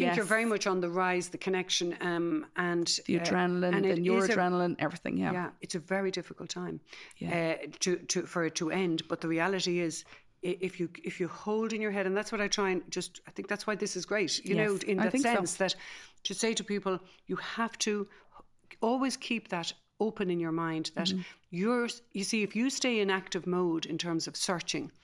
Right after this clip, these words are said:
Speaker 1: and checking, you know, should you really be completely accepting of everything? And are you into perfection at six months? 'Cause there's a lot about this person you still don't know.
Speaker 2: Yeah.
Speaker 1: And that's what happens. And some people are better at breaking up than others. Some people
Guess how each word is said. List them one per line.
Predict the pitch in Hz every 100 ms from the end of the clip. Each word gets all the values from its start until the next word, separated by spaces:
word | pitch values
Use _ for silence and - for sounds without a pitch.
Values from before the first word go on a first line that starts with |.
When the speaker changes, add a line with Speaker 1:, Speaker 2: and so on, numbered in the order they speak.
| - - _ -
Speaker 1:
and | 180 -
checking, | - 196 - 165 151 - - - - -
you | 202
know, | 208 202
should | - - 294 285
you | 294 233
really | 240 240
be | 202 180 -
completely | - 185 175 - 160 175 202 226
accepting | 220 208 - 202 - 208
of | 185 165
everything? | - 190 190 196 208 202 202
And | 185 180 277 -
are | 190
you | 185
into | 208 202
perfection | - 185 - 185 - 202
at | 190
six | - 196 208
months? | 202 208 - - -
'Cause | - 196
there's | 208 185
a |
lot | 190 214 247
about | 240 214
this | 196
person | - 196 -
you | 175
still | - 180 165
don't | 165 165 165
know. | 151 147 - -
Speaker 2:
Yeah. | 202 175 -
Speaker 1:
And | 196
that's | 226 247
what | 285
happens. | 262 269 269
And | 214 180
some | 262 269
people | 285 277
are | 247
better | 233 254 240
at | 233
breaking | 240 240 233
up | 233
than | 214
others. | 214 220
Some | - 185 180
people | 214 214 226